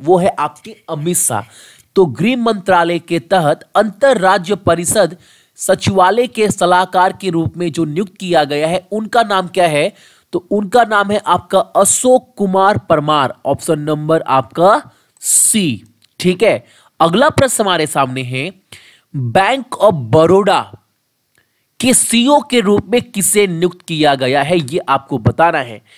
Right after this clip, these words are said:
बैंक ऑफ बड़ौदा के सीईओ के रूप में किसे नियुक्त किया गया है, यानी किसे अपॉइंटेड किया गया है और उनका नाम क्या है? तो उनका नाम है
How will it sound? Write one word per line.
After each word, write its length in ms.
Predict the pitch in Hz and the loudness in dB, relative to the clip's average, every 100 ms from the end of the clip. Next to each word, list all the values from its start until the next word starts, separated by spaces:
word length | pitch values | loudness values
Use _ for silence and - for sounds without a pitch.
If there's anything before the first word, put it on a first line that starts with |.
| _ _ _ | _ _ _
बैंक 560 | 135 117 175 196 233 - | -8 -2 0 0 -4 2
ऑफ 120 | 202 | 2
बड़ौदा 600 | 143 135 160 185 196 233 | 2 0 2 2 4 2
के 300 | 233 170 156 | 0 -4 -4
सीईओ 500 | 175 - 226 240 254 | -2 -2 -4 0 2
के 280 | 240 - 202 | 2 0 0
रूप 280 | 165 165 165 | 2 0 0
में 120 | 202 | -6
किसे 480 | 202 - 175 - 190 | -6 -8 -10 -4 -4
नियुक्त 380 | 175 151 180 180 _ | -4 -4 -6 -6 _
किया 320 | 170 156 151 | -12 0 0
गया 280 | 143 143 147 | 2 0 0
है, 140 | 151 175 | 0 0
यानी 260 | 170 165 | -2 -2
किसे 560 | 175 - 190 - 226 - | -8 -12 -8 -6 -6 -6
अपॉइंटेड 640 | 165 - - 170 180 233 180 | -6 -6 -2 -2 -2 -8 -10
किया 300 | - 135 123 | -8 -4 -4
गया 220 | 113 107 | -6 -12
है 80 | - _ _ _ _ _ _ _ | -16 _ _ _ _ _ _ _
और 160 | 143 156 | 0 2
उनका 280 | 175 180 196 | 2 2 0
नाम 260 | 185 180 | 0 -4
क्या 200 | - 175 | -2 0
है? 300 | 151 143 180 - _ _ - | 0 -2 -6 -10 _ _ -8
तो 60 | |
उनका 420 | 165 190 185 208 | -4 -4 0 0
नाम 260 | 202 185 | 2 0
है 80 | 180 | 0